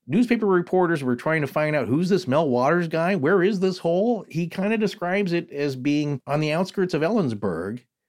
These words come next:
near Menashtash Ridge, but it's a large area. Where exactly is this? And where can we find this property? And some people have claimed to have found it, but they never told anybody else where it is exactly. So it's a hole with a mystery, and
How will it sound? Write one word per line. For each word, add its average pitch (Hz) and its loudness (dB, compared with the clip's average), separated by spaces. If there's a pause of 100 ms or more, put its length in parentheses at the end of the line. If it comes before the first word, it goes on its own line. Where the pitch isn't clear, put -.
(120)
near 139 0
Menashtash 143 0
Ridge, 113 0
but 143 -2
it's 170 -4
a 208 2
large 165 -2
area. 151 -2
Where 127 0
exactly 151 -2
is 196 0
this? - -12 (100)
And 120 0
where 143 0
can 151 -8
we 156 -2
find 123 -2
this 123 -6
property? 165 -6
And 98 -6
some 123 -4
people 147 0
have 156 -4
claimed 120 -2
to 123 2
have 107 -4
found 165 0
it, 87 -6
but 104 -6
they 113 0
never 117 2
told 190 0
anybody 113 2
else 95 -4
where 104 0
it 101 0
is 87 -6
exactly. 85 -12 (680)
So 131 0
it's 139 0
a 156 2
hole 180 4
with 175 -2
a 185 4
mystery, 110 -2
and 135 -2